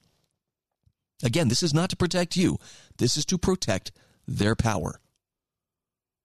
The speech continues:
a hundred and eighty million dollars in funding to support target hardening and other physical security enhancements. Yeah, to keep, to keep the people at bay.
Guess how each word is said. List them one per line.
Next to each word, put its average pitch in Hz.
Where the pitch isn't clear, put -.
a 107
hundred 151
and 143
eighty 160
million 151
dollars 135
in 135
funding 143
to 131
support 123
target 131
hardening 127
and 107
other 117
physical 139
security 135
enhancements. 127
Yeah, -
to -
keep, -
to 92
keep -
the 120
people 147
at 131
bay. 120